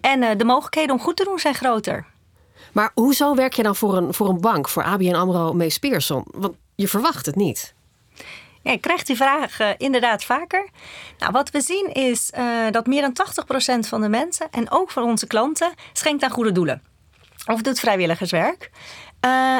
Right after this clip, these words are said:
Speaker 1: en tegelijkertijd zien we dat mensen in het, eh, als ze goed willen doen, dat ze zoekende zijn. Aan welke goede doelen moet ik nou geven? Waar moet ik beginnen als ik vrijwilligerswerk wil doen? Hoe vind ik de juiste goede doelen voor mijn testament?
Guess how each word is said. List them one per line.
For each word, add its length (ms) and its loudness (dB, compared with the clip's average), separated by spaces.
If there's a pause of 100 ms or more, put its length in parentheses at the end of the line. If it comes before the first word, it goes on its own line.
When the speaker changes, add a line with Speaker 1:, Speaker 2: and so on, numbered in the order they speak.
Speaker 1:
en 120 0
tegelijkertijd 600 -2
zien 200 -2
we 60 0
dat 160 0
mensen 380 2
in 140 0
het, 220 -4
eh, 140 -2
als 120 0
ze 80 -4
goed 240 -2
willen 200 0
doen, 160 0
dat 160 0
ze 100 0
zoekende 440 0
zijn. 320 -4 (340)
Aan 140 -2
welke 260 2
goede 240 -2
doelen 300 2
moet 160 0
ik 100 -6
nou 200 0
geven? 680 -2
Waar 260 2
moet 120 2
ik 160 -6
beginnen 380 -2
als 80 0
ik 100 -8
vrijwilligerswerk 760 0
wil 120 0
doen? 360 0 (320)
Hoe 180 0
vind 280 0
ik 140 -4
de 60 -6
juiste 360 0
goede 220 -2
doelen 240 -2
voor 140 -6
mijn 120 -2
testament? 720 -2